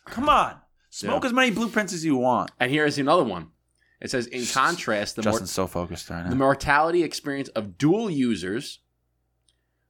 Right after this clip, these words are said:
Speaker 2: um, <clears throat> and, and people who have either formerly smoked cigarettes." So it says the,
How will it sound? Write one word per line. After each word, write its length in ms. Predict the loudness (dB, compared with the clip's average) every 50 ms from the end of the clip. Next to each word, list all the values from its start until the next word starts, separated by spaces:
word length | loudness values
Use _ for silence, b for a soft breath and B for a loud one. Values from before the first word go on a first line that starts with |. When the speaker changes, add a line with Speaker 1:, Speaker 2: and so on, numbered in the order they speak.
| _ _ -4
Speaker 2:
um, 480 | -2 0 0 0 -2 -4 -6 -8 -12 -18 _ _ _ _ _ _ _ _
<clears throat> 320 | -12 -12 -12 -14 _ _
and, 400 | 2 2 2 2 0 -2 -4 -6 -10 _ _ _
and 400 | -2 0 0 0 0 -4 -6 -8 -4
people 380 | -4 -4 -2 -2 0 0 0
who 420 | 0 0 0 0 0 -2 -4 -6 -10 _ _ _ _ _ _ _ _ _
have 200 | -2 -2 0 2
either 260 | 2 2 2 2 -2
formerly 360 | -4 0 0 0 0 0 -2
smoked 240 | -2 -2 -2 -4 -2
cigarettes." 580 | -4 -6 -4 0 0 0 0 -2 -6 -12 -12 -14 _ _ _ _ _ _ _ _ _ _ _ _ _ _ _ _ _ _ _ _ _ _ _ _ _ _ _ _ _ _ _ _ _ _ _ _
So 120 | -6 -6 -4
it 80 | 0
says 160 | 0 0 0
the, 160 | -2 -6 -8